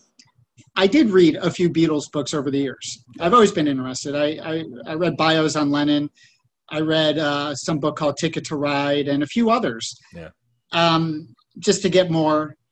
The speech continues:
Speaker 1: of the background detail. Um, I, I read about forty, maybe fifty Beatles books in, for this writing project. Um, so m-, what I brought to it was forty plus years of Beatles fandom,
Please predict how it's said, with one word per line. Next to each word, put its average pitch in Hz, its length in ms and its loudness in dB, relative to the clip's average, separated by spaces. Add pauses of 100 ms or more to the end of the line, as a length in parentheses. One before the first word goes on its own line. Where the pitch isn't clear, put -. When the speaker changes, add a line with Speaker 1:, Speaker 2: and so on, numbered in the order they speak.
(360)
Speaker 1:
of 151 340 0
the 160 100 -2
background 147 460 -2
detail. 151 460 -2 (640)
Um, 151 300 -4
I, 160 220 0 (100)
I 170 120 0
read 160 340 2
about 151 360 -2
forty, 151 500 0 (100)
maybe 147 280 -8
fifty 156 480 -6
Beatles 147 460 -8
books - 540 -12 (840)
in, 160 300 -8
for 147 360 -8
this 143 200 -8
writing 151 260 -6
project. 131 420 -14 (600)
Um, 147 420 -12 (180)
so 165 520 -6 (220)
m-, 220 520 -14
what 202 200 -6
I 190 80 2
brought 180 280 0
to 170 200 -4
it 165 60 -6
was 151 460 -8 (260)
forty 185 340 -2
plus 165 340 -6
years 156 300 -6
of 139 160 -10 (100)
Beatles 160 340 -6
fandom, 165 600 -8